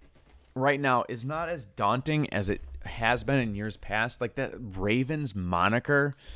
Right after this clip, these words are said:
is not, mm, to me, isn't the best. But the only guy I'm starting on the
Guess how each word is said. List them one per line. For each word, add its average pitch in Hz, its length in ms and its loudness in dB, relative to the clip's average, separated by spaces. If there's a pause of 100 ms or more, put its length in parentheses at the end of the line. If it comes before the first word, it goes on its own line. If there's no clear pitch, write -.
(400)
is 95 160 -4
not, 107 340 4 (760)
mm, 92 260 -2 (200)
to 117 140 2
me, 131 240 6
isn't 123 280 4
the - 60 -4
best. - 440 -2 (400)
But 143 320 8 (960)
the 131 160 6
only 175 220 8
guy 147 160 8
I'm 131 140 6
starting 117 340 6
on 110 80 6
the 107 100 4